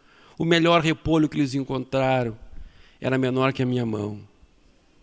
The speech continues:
Menor que a minha mão, irmãos. E nós aqui,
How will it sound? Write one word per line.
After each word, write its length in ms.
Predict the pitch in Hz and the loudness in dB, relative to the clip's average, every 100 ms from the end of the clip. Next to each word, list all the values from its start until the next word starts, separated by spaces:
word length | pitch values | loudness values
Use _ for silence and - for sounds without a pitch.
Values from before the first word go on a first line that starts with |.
| _ _ _ | _ _ _
Menor 400 | 175 190 185 226 | -4 0 2 2
que 100 | 247 | 0
a 40 | 254 | -2
minha 160 | 254 | -2
mão, 420 | 220 190 226 254 - | 0 0 0 -2 -6
irmãos. 640 | - - - - - - _ _ _ _ _ _ _ _ _ _ _ _ _ _ _ _ _ _ _ _ _ - | -6 -10 -14 -20 -20 -20 _ _ _ _ _ _ _ _ _ _ _ _ _ _ _ _ _ _ _ _ _ -6
E 120 | 139 | 0
nós 280 | 143 139 127 | 0 0 -2
aqui, 460 | 120 139 131 120 | -6 -2 -2 -2